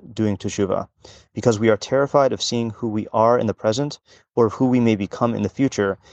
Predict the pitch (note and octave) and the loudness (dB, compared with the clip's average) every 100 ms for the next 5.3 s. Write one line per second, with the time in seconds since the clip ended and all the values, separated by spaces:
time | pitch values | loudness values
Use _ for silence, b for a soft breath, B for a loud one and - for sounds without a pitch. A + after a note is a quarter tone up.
0 | b A2+ - G#2+ G#2 A2 B2+ A#2+ - A#2 | b -8 0 2 4 4 4 2 2 2
1 | G#2+ - G#2+ G#2+ - A#2 G#2+ G2+ F#2+ G2+ | 0 -2 0 0 2 2 2 0 2 4
2 | A#2 - A2+ G#2 G#2 A2+ A2+ G2+ G2 G2 | 2 0 -4 -2 2 2 2 2 2 2
3 | F#2+ G2+ F#2+ F2+ G2 G2 G2+ G2 G#2+ - | 0 2 2 0 -4 -4 -4 0 0 0
4 | G#2 G2+ G2 G#2 - G2+ - G2 - G2 | -4 -6 -6 -8 -2 -2 -2 -8 -8 -10
5 | F2 F2 | -8 -12